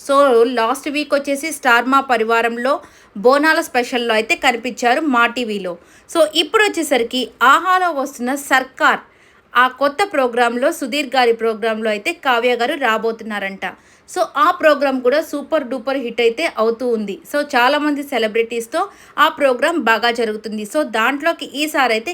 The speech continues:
కావ్య గారి వస్తున్నారని టాక్ అయితే వినబడుతుంది. So, mostly టాక్ వచ్చిన ప్రతి ఒక్కటి కూడా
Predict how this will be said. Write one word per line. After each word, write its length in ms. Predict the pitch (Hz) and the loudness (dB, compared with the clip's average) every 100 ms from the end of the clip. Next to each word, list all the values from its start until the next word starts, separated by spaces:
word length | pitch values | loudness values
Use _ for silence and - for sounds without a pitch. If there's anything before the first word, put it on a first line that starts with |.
| 339 | -4
కావ్య 280 | 254 233 247 233 | -2 0 0 0
గారి 160 | 233 269 | -4 -4
వస్తున్నారని 520 | 220 220 226 214 262 302 277 | -6 -6 -6 -4 -4 -4 0
టాక్ 240 | 233 214 226 | 0 -2 -4
అయితే 140 | 302 269 | -2 -2
వినబడుతుంది. 560 | 220 208 202 196 190 175 - - _ - | -2 -4 -6 -8 -10 -14 -18 -20 _ -2
So, 80 | 359 269 | 0 2
mostly 380 | 220 294 - 311 302 | 2 2 2 -2 2
టాక్ 240 | 233 247 262 | 4 4 2
వచ్చిన 220 | 285 285 285 226 | 0 -2 0 -2
ప్రతి 240 | 208 254 254 | -2 -4 -2
ఒక్కటి 260 | 247 180 180 269 | -4 -6 -6 -4
కూడా 220 | 262 | 0